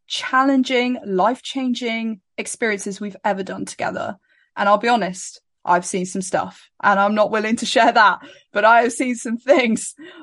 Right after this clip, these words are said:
But for him and I, he obviously, he's fine. He had his surgery and he still has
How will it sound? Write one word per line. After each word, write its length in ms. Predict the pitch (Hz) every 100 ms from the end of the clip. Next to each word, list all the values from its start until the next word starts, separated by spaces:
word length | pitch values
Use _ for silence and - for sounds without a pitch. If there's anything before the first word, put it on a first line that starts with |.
| _ -
But 380 | 226 226 208 - _ _
for 100 | 240
him 260 | 226 285
and 120 | 240 240
I, 420 | 254 190 185 202 _ _
he 160 | _ 240
obviously, 480 | 233 220 220 202 220
he's 220 | 226 -
fine. 400 | 185 175 233 240 _ -
He 140 | 226
had 200 | 214 202
his 160 | 196 -
surgery 580 | 202 175 - - 247 - _ - _ _ -
and 380 | 214 214 214
he 140 | 220 214
still 280 | - 269 226
has 480 | - 208 196 -